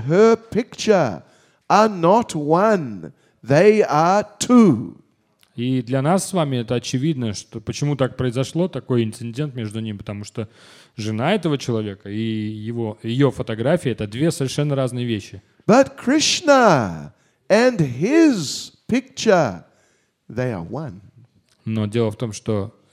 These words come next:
Speaker 2: Господь, Кришна и его изображение, между ними нет никакого различия.
Speaker 1: And Krishna and his holy names are one.
Speaker 2: И точно так же Кришна и его святые имена — это тоже одно целое.
Speaker 1: Not just one,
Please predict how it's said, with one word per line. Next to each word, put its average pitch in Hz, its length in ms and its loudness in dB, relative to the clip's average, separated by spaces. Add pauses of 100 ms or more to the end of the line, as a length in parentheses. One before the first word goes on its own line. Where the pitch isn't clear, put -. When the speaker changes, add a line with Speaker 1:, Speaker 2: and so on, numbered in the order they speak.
Speaker 2:
Господь, 113 580 -8 (360)
Кришна 120 560 -4
и 110 80 -8
его 113 240 -2
изображение, 104 680 -8
между 110 420 -8
ними 123 200 -6
нет 107 240 -8
никакого 113 500 -6
различия. 95 520 -12 (100)
Speaker 1:
And 131 300 -4
Krishna - 600 -6
and 110 300 -8
his 107 300 -8
holy 110 320 -2
names 104 760 -12 (500)
are 139 160 -4
one. 165 580 -8 (260)
Speaker 2:
И - 80 -20
точно 104 320 -8
так 135 220 0
же 113 220 -2 (300)
Кришна 135 400 0
и 117 60 -4
его 110 160 -2
святые 113 320 -6
имена — 113 240 -4
это 107 140 -10
тоже 113 340 -2
одно 104 240 -6
целое. 95 460 -6 (100)
Speaker 1:
Not 175 300 -2
just 202 360 -2
one, 151 640 -2